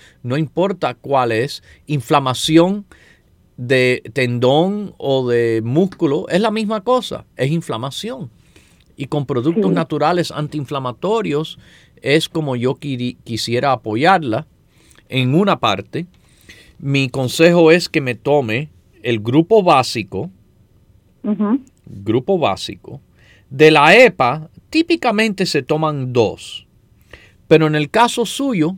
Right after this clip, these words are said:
Speaker 1: quiero que tome cuatro, dos y dos. Y la razón por esto es porque la epa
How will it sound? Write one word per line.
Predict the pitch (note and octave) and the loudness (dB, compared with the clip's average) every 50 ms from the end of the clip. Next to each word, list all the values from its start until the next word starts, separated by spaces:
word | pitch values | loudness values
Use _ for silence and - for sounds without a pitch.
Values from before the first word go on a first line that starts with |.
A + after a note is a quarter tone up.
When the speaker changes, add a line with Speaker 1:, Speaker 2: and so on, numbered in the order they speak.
| - _ _ _ _ _ _ _ - | -10 _ _ _ _ _ _ _ -2
Speaker 1:
quiero | - D#3 D#3+ F3 F3 | 0 0 0 0 0
que | E3 D#3 | -2 -4
tome | - C#3+ B2+ B2+ C#3 D#3 E3+ _ | -4 -4 -4 -4 -4 -6 -8 _
cuatro, | - G#3+ B3 D4 C#4+ B3+ - - - - - _ _ | -4 0 2 4 4 2 0 -6 -14 -16 -16 _ _
dos | - G#2 A2+ B2+ A3 C#4 C#4 B3 - - - _ _ | -14 -4 2 6 6 6 6 4 0 -10 -14 _ _
y | - G#3 F#3+ D#3+ | -2 -2 0 0
dos. | E3 A3 G3 C#3 A2+ - - - - - - _ _ _ _ _ _ _ - | 2 2 2 0 0 -2 -8 -12 -12 -16 -18 _ _ _ _ _ _ _ -4
Y | - F3+ | 0 4
la | F#3 F3+ E3+ | 4 4 4
razón | F3 F3 E3 - A3+ C#4 B3+ | 2 0 0 0 -2 0 2
por | - D4 B3 | 2 2 4
esto | G3+ G3+ A#3 - - A#3+ F#3 | 4 2 0 0 2 4 4
es | D#3 F#3+ F#3+ | 4 4 2
porque | - G3+ F#3 - - G3+ | 0 -4 -4 -2 -2 0
la | F#3+ F3 D#3+ D#3 C#3+ | 2 4 4 6 6
epa | B2+ A#2 G#2+ G2+ - - G#2+ E3 A3 | 6 6 4 4 2 0 -4 -4 -4